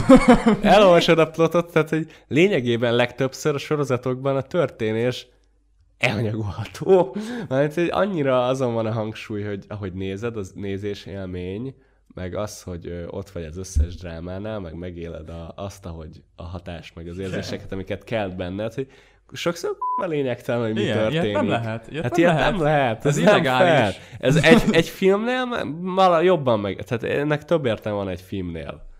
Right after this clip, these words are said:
Speaker 1: Igen.
Speaker 2: V-, vagy ott elolvasni, érted, egy kis szinopzist, vagy valami, de hogy egy sorozatnál, hát az a élmény, az a lényeg, hogy nézed, basszus.
Speaker 1: Tudod, mi a bűn még? Beletekerni.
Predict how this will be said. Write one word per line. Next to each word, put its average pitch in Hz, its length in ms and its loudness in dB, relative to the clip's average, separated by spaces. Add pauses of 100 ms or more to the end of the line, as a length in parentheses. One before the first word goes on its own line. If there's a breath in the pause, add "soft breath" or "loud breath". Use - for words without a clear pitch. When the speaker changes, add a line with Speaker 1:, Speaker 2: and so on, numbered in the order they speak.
(300)
Speaker 1:
Igen. 104 360 -14 (200)
Speaker 2:
V-, 92 460 -14
vagy 95 220 -6
ott 107 260 -8
elolvasni, 92 500 -6
érted, 90 260 -4
egy 85 140 -10
kis - 380 -14
szinopzist, 85 720 -10
vagy 85 140 -10
valami, 80 420 -10
de 85 120 -10
hogy 87 140 -8
egy 90 100 -8
sorozatnál, 110 840 -8
hát 117 200 -10 (280)
az - 220 -12
a 120 220 -4
élmény, 92 600 -6
az 110 240 -6
a 101 200 -6 (220)
lényeg, 82 600 -8
hogy 87 180 -12
nézed, 87 520 -8
basszus. - 760 -12
Speaker 1:
Tudod, 117 220 -4
mi 135 80 0
a 135 120 -2
bűn 139 180 -2
még? 92 220 -6
Beletekerni. 92 680 -10